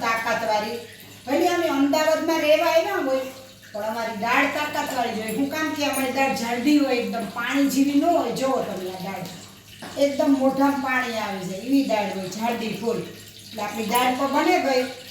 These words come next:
અને ભાત પણ બને ગયા. આ ભાત છે ને આ છે રોટલીનો લોટ.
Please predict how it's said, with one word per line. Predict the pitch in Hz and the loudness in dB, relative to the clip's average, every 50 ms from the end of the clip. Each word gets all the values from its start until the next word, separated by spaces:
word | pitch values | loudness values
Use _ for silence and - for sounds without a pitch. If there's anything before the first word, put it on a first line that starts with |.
| - - - - | -18 -18 -14 -12
અને | 226 226 240 240 240 240 - - | -10 -8 -8 -6 -6 -6 -6 -4
ભાત | 220 247 277 277 269 - - | 0 2 2 2 2 0 0
પણ | 311 311 311 277 254 | 0 0 0 2 2
બને | 320 359 381 339 - 269 | 2 2 2 0 0 0
ગયા. | 269 254 226 214 - - - - - - - - - - - - - - - - - - - - - - - - - - - - - - - - - - - - - - - - - - - - - - - - - - - - - - - 226 | 0 0 0 -2 -6 -10 -14 -16 -18 -20 -20 -20 -20 -20 -20 -20 -20 -20 -20 -20 -20 -20 -20 -20 -20 -18 -18 -16 -16 -16 -16 -16 -16 -18 -16 -16 -14 -12 -12 -12 -12 -12 -12 -14 -12 -10 -10 -10 -8 -10 -10 -10 -12 -12 -12 -12 -12 -10 -10 -8
આ | 185 170 | -6 -2
ભાત | 208 262 285 277 277 - - - | 0 2 2 2 0 -2 -4 -4
છે | 254 262 254 - - - - - - - - - - - - - - - - - - - - - - - | -2 -2 -2 -2 -6 -12 -14 -14 -14 -16 -16 -14 -14 -14 -14 -14 -16 -16 -18 -18 -18 -18 -18 -18 -14 -10
ને | 214 220 208 208 226 | -8 -6 -2 -2 0
આ | 226 226 254 | 0 0 0
છે | 269 294 - - - - - - - - - 196 202 | -2 -2 -2 -4 -8 -12 -14 -16 -18 -16 -14 -8 -4
રોટલીનો | 226 262 269 262 240 233 226 214 202 196 196 | -2 -2 0 -2 -2 -4 -4 -4 -4 -4 -2
લોટ. | 214 208 - - | -2 -2 -2 -4